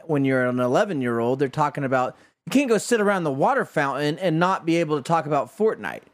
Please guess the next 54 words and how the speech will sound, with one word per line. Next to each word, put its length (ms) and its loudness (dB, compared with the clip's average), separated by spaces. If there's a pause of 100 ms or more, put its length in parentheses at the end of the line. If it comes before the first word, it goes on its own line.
(420)
And 100 6
you 80 4
can 140 0
be 100 2
like, 180 0
"Well, 180 2
it's 120 -6
not 220 -2
good 220 -4
for 120 -4
them, 180 -2
and 80 -2
it's 140 -2
bad 400 0
for 120 -2
them, 140 0
and 100 -2
I'm 140 0
their," 100 0
it's 440 -14
like, 140 -2
yeah, 160 4
but 200 -2
socially, 580 0
that's 260 -2
what 120 0
everyone's 320 0
talking 340 -2
about. 300 0
And 260 -4 (440)
so 40 4
you 140 4
want 180 2
them 80 -2
to 60 -4
be 140 0
in 60 0
the 80 2
loop 280 0
on 180 0
certain 380 -2
things, 360 -2
but 180 -2
then 160 2
you 140 0
also 380 0
want 220 -2
to 100 -6
push 320 -2
things, 340 -8
and 80 -2
we 100 2
always 260 0
pushed 540 -4